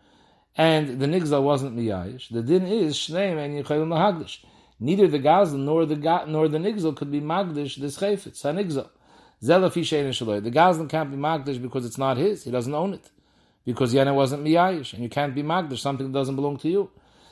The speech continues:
V'zeh, and the nigzal can't be magdish, even though it belongs to him, the Fishein Rishus, it has to be in his Rishus. A Kalponim, we see that a gazlan who gamved something from a chayim doesn't belong to him. It's not his mom, and he can't be magdish. If it's not his mom to be magdish,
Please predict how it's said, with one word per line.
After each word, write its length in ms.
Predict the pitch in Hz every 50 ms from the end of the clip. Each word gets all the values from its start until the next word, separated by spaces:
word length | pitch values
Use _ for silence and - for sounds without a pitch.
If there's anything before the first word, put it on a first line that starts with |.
| _ _ _ _
V'zeh, 520 | 113 135 131 120 135 170 202 220 202 156
and 100 | 143 143
the 60 | 143
nigzal 360 | 143 170 220 220 220 175 151 113
can't 240 | 127 131 135 131
be 80 | 120 127
magdish, 480 | 123 127 127 127 123 127 127 - 131 131
even 220 | 135 165 160 156
though 80 | 143 135
it 40 |
belongs 360 | 123 127 135 160 202 240 220 -
to 80 | - 143
him, 140 | 131 131
the 80 | 131 127
Fishein 340 | 123 123 113 139 135 139 139 135
Rishus, 340 | 147 135 185 220 220 -
it 80 | 143 123
has 160 | 127 147 143 -
to 80 | 143
be 100 | 135 143
in 40 | 143
his 140 | 147 139 147
Rishus. 400 | 156 139 - 208 196 - - - - _ - - - - _ _ _
A 80 | 123
Kalponim, 380 | - 151 135 - 190 208 202 175
we 80 | 151
see 140 | 135 - 202
that 120 | 180 165 143
a 60 | 139
gazlan 400 | 127 147 160 185 185 160 156 139
who 80 | 139
gamved 400 | 135 131 147 170 185 175 156 127
something 300 | - 147 139 135 120 131
from 140 | 120 - 127
a 80 | 123 117
chayim 360 | - 123 117 107 113 131 143 - _ _ _ _ _ _ _ _ _
doesn't 360 | 147 156 156 156 175 156 139
belong 300 | 147 143 143 147 151 139
to 120 | - - 131
him. 160 | 120 117 120
It's 140 | 117 - -
not 180 | 143 151 139
his 160 | 131 147 131
mom, 240 | 120 113 110 107 107
and 60 | 110
he 40 | 117
can't 240 | 117 - 135 139 135
be 120 | 139 165
magdish. 400 | 180 214 233 220 180 - 120 104
If 120 | 120 117 120
it's 120 | 113 -
not 180 | 143 151 165 170
his 140 | 156 135 135
mom 260 | 151 165 165 156 131
to 80 | 135
be 120 | 143 143 139
magdish, 480 | 131 113 110 101 92 104 127 123 -